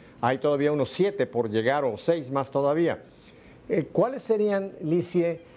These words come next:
algunos de los síntomas más re-, más comunes cuando el iceberg empieza a, a, a hacernos entender que hay algo ahí, pero no lo acabamos de captar? ¿Cuáles pudieran ser algunos síntomas para decirnos, "Necesito yo terapia"?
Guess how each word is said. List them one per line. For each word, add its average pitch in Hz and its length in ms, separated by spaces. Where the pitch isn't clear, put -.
algunos 160 480
de 165 100
los 147 160
síntomas 131 720
más 143 160
re-, 156 260
más 151 460
comunes 139 640
cuando 127 520
el 131 180
iceberg 135 400
empieza 147 600
a, 131 240
a, 127 220
a - 280
hacernos 151 380
entender 135 400
que 151 80
hay 147 140
algo 151 200
ahí, 151 280
pero 127 120
no 135 160
lo 170 80
acabamos 147 540
de 123 100
captar? 147 500
¿Cuáles 214 240
pudieran 196 360
ser 196 180
algunos 175 340
síntomas 165 680
para 127 180
decirnos, 165 420
"Necesito 135 760
yo 151 360
terapia"? 117 560